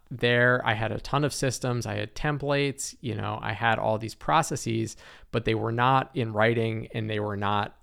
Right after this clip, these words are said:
in a situation where other people could access them. Um, so that's where I really started this process of documentation and writing S O Ps and, you know, playbooks and things like that.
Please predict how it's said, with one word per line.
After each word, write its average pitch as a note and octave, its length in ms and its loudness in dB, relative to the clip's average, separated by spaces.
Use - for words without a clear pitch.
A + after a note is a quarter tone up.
in A2+ 160 -2
a G2+ 300 -6
situation A#2+ 920 -2
where A2+ 520 2
other C3 220 6
people A2+ 320 0
could A2 180 -2
access G#2 480 0
them. - 300 -10
Um, A2+ 240 0
so - 100 -6
that's B2+ 160 0
where C#3+ 100 2
I B2 60 0
really A#2+ 160 -2
started A#2 260 -2
this A2+ 120 -8
process G#2+ 500 -2
of A2 120 -10
documentation C3+ 880 0
and A2+ 120 0
writing A2 300 0
S G#2 160 -4
O A2+ 80 -4
Ps D3 680 0
and, A2 260 -6
you A2+ 80 -6
know, A#2+ 100 -4
playbooks C#3 640 0
and B2 100 -2
things B2+ 240 -2
like A#2+ 180 -2
that. A#2+ 380 0